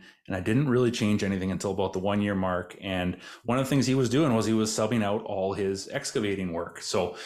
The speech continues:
we're still on site, we're doing the assembly, we're, we're doing the planning, we're doing all of that. We're just hiring somebody out at an hourly rate to come do the earthworks.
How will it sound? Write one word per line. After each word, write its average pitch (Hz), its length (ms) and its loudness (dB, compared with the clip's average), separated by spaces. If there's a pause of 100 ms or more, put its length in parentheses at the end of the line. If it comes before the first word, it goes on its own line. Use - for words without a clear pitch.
(240)
we're 107 140 2
still 143 240 2
on 143 120 2
site, 107 400 0
we're 113 120 -2
doing 107 260 2
the 139 80 4
assembly, 107 560 0
we're, 98 320 -2
we're 95 300 -8
doing 127 160 6
the 139 80 4
planning, 110 540 2
we're 90 200 -2
doing 110 600 2
all 151 200 2
of 127 100 -2
that. 101 260 -4
We're 123 80 -4
just 123 180 -6
hiring 107 320 2
somebody 110 340 0
out 110 160 2
at 98 60 0
an 101 80 -2
hourly 107 400 -2
rate 98 280 -2
to - 80 -8
come 95 320 -2 (440)
do 101 200 -2
the 104 120 0
earthworks. 104 640 -4